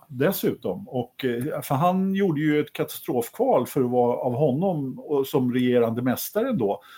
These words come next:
Han startade artonde och körde i mål som, vad var det, sexa, va?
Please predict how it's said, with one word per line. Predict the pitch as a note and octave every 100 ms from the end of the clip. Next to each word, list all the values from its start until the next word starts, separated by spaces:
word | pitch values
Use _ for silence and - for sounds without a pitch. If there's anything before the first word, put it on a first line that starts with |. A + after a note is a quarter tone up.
| -
Han | - C#3
startade | - G#3 B2+ - C#3 B2 C3 B2+ A#2+ A#2+ A#2+ A2+ A2+ G#2+ - _ _ - -
artonde | F#3 G#2+ - - D4 G3 D#2+ - _ _ _ _ _ _ _ _ _ _ _ _ _ _
och | C3+
körde | - D#3+ D3
i |
mål | C#3+ C3 B2 A#2
som, | - B2 B2
vad | B2
var | C3 G3
det, | B2+
sexa, | E3+ - - D3
va? | A2+